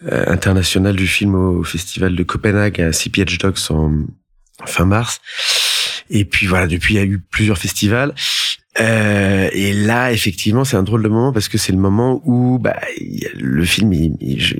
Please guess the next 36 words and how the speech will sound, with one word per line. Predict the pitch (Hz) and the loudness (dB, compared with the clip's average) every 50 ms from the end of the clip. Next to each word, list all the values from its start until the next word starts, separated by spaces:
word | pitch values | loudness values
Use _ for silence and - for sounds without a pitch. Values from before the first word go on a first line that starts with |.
| - - - | -4 -4 -2
c'est, | - - - 90 | -2 0 0 0
c'est, | 80 - - 92 | 0 2 0 0
c'est | - - 104 | 0 2 0
assez | 95 - - 143 | 0 0 0 0
paradoxal | 143 131 131 131 120 151 143 | 0 0 0 0 0 0 0
parce | 120 - | 0 0
que | - | 0
c'est | 117 | 2
le | 113 | 2
moment | 117 120 127 127 | 2 2 2 2
où | 117 | 2
le | 117 107 | 2 0
film, | 95 - 127 120 104 | 0 0 0 0 2
finalement, | 98 104 101 107 110 - - - - - - - - _ | 2 2 2 2 0 -2 -4 -8 -8 -8 -8 -10 -8 _
pour | - 95 95 | 0 2 2
la | 104 90 | 2 2
plupart | 87 104 - 104 101 | 0 0 0 0 2
des | 104 101 | 2 2
gens, | 95 101 104 104 98 - - - - | 2 2 0 0 0 -2 -4 -6 -6
il, | 104 104 101 101 95 92 92 85 85 | -4 -2 0 0 2 2 2 2 2
il | 85 87 87 98 | 2 2 2 0
existe. | 90 90 98 101 117 170 - - | 0 0 2 2 2 0 0 -2
En | 87 | -2
fait, | 85 113 110 - | -2 -2 -2 0
là, | - 90 | 0 0
il | 87 82 | 0 0
est | 85 | -2
sur | 82 - - | -4 -4 -2
les, | 85 82 82 82 - - - - - - - - - - - - | -2 -2 -2 -4 -6 -8 -14 -16 -14 -14 -16 -16 -18 -20 -10 -4
les | - 82 80 87 | -2 -2 0 0
écrans | 85 - - - 95 | 0 -2 0 0 0
de | 87 82 80 85 | 2 2 0 0
quarante | 87 - - 85 92 90 - | 0 0 0 0 0 0 0
cinémas | - 90 87 90 90 87 | 0 0 2 2 2 2
en | 85 | 2
France. | 82 - - 127 139 135 | 0 0 0 0 0 0